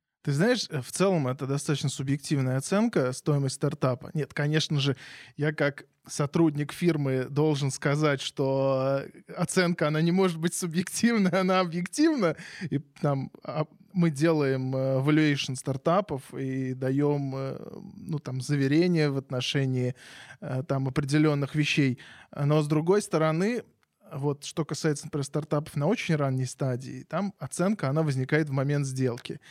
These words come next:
И есть как, с одной стороны, аргументы в пользу, там, более высокой оценки, например, основатель говорит, вот,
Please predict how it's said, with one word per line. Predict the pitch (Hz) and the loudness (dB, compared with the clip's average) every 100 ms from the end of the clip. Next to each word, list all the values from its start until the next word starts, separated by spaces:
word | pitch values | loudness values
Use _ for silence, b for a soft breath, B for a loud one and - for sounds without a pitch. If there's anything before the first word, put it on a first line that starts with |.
| B B - | B B -10
И | 127 | -4
есть | 135 143 - | 0 0 0
как, | - 135 | -4 -2
с | 139 | -2
одной | 131 196 | 2 2
стороны, | 233 180 170 170 170 170 - _ _ _ | 2 2 2 2 2 0 -4 _ _ _
аргументы | 147 139 143 147 151 147 143 | -2 0 0 2 2 2 0
в | 135 | -4
пользу, | - 147 143 135 143 135 b b - | 0 2 2 0 0 -2 b b -12
там, | 131 131 | -10 -4
более | 139 156 151 | 2 4 4
высокой | 151 - 151 139 135 | 2 0 -2 0 -2
оценки, | 135 139 135 131 131 | -2 0 2 2 0
например, | 131 135 131 131 127 - - - | 0 0 2 0 -2 -6 -14 -10
основатель | - - 139 139 135 131 | -8 0 2 4 0 -4
говорит, | 131 123 123 | -4 -4 -4
вот, | 131 135 | -8 -10